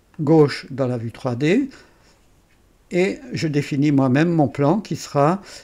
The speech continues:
Y Z. Vous voyez, on a un Y Z, hein. Voilà, Y Z.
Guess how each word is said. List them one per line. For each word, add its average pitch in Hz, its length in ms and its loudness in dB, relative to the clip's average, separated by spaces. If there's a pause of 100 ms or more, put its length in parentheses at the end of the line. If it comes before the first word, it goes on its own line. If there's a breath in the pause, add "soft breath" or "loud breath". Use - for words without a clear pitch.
Y 170 560 0
Z. 127 320 0
Vous 123 80 -8
voyez, 151 220 2
on 147 100 4
a 135 60 2
un 123 180 0
Y 147 500 -2
Z, 120 340 -2
hein. 208 120 -4 (380)
Voilà, 131 240 -16 (160)
Y 113 360 -12
Z. 214 380 -2